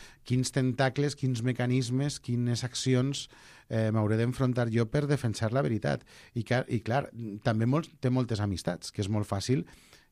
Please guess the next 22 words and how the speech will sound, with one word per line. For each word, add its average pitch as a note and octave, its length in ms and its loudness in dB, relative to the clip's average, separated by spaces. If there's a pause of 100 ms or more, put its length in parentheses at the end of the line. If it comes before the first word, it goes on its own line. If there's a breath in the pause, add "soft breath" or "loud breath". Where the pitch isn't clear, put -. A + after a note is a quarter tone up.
que, G#2+ 360 0
eh, F2+ 960 -6
bueno, F#2 260 -8
que - 120 -6
s'alineen, F#2+ 580 -4
no? E3 340 -6 (100)
Si G#2 200 -8
no G#2+ 100 -4
és G#2+ 80 -6
un A#2 160 -4
cas A2+ 220 -4
molt A2 180 -2
clar C3+ 320 -2 (380 loud breath)
o G#2+ 340 0
només A2 240 0
és A#2+ 80 -4
un A#2 140 0
testimoni A2+ 420 0
contra A2+ 240 0
l'altre, A2+ 400 -2 (300 loud breath)
és G#2+ 120 -8
veritablement A#2 640 0